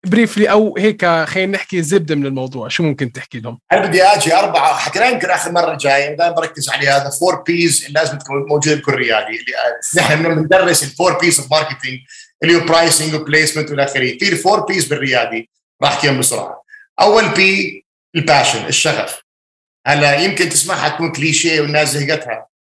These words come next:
Speaker 2: بس أقول لك ليش هذا الحكي صحيح، وحكاه Steve Jobs. مرة حكاه جوبز، قال: "ليش الباشن مهم؟" Passion is important، الشغف مهم، لأنه أنا ممكن أعطيك كل يوم مية سبب لتسكر مشروعك، من النكد اللي حواليك، من القصص، من القرفز. ما بتحب الشغلة،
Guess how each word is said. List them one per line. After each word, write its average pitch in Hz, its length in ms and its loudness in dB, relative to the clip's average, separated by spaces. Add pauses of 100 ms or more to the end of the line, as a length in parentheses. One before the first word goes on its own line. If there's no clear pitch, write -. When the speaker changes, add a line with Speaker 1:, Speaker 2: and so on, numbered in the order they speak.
(120)
Speaker 2:
بس 139 120 0
أقول 220 220 4
لك 190 140 0
ليش 147 200 -2
هذا 143 80 2
الحكي - 280 -4
صحيح، 139 460 -2
وحكاه 151 400 0
Steve 143 240 -2
Jobs. - 480 -4 (260)
مرة 196 200 4
حكاه 165 360 2
جوبز، 151 360 2
قال: 147 240 -2
"ليش 175 160 2
الباشن 160 440 0
مهم؟" 139 360 -2 (680)
Passion 226 320 2
is 175 60 0
important، 180 520 0
الشغف 151 380 0
مهم، 135 440 -2 (380)
لأنه 147 300 0
أنا 202 80 2
ممكن 190 300 -2
أعطيك - 540 -4
كل 220 220 -2
يوم 160 440 0 (240)
مية 214 280 -2
سبب 196 440 2
لتسكر 175 400 0
مشروعك، 139 460 -4 (640)
من 156 80 2
النكد 190 360 2
اللي 170 200 2
حواليك، 147 580 0
من 190 80 0
القصص، 170 320 -2
من 165 140 -4
القرفز. 135 500 -2
ما 226 140 2
بتحب 175 340 -4
الشغلة، 139 540 -2